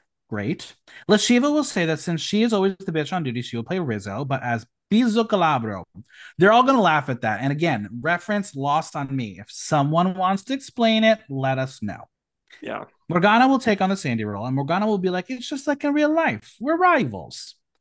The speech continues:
Speaker 2: <laughs>
Speaker 1: Um, so I
Speaker 2: Sure.
Speaker 1: can't wait to see that rivalry heating up. Um, but also not the person I would have put in the Sandy role.
Speaker 2: Yeah, I don't.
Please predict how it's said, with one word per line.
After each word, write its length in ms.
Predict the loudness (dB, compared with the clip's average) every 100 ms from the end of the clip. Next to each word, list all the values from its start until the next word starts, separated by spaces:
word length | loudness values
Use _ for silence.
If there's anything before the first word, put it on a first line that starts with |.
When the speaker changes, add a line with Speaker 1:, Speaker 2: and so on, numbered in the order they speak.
| -2
Speaker 2:
<laughs> 60 | 2 2 -2 _ _ -20 -12
Speaker 1:
Um, 520 | -6 -4 -4 -6 -12 -18 -18
so 320 | -10 -4 -2 -2
I 120 | 0
Speaker 2:
Sure. 80 | -2
Speaker 1:
can't 100 | -2
wait 120 | -6
to 60 | -10
see 120 | -10
that 160 | -10 -4
rivalry 400 | -2 -2 -2 -2
heating 380 | -2 -4 -4
up. 260 | -6 -8 -10 _ _ -20 _ -2
Um, 100 | 0
but 80 |
also 320 | 0 -2 -2 -2
not 220 | -2 -4
the 80 | -4
person 320 | -4 -4 -2
I 60 | 0
would 100 | -2
have 60 |
put 160 | -6 -8
in 40 |
the 60 | -8
Sandy 300 | -6 -4 -4
role. 280 | -6 -14 -18 _ _ _ _ _ _ _ _ _ _ _ _ _ _
Speaker 2:
Yeah, 460 | -6 0 2 4 2 -2 _ _ -4
I 140 | 0
don't. 340 | 2 0 -2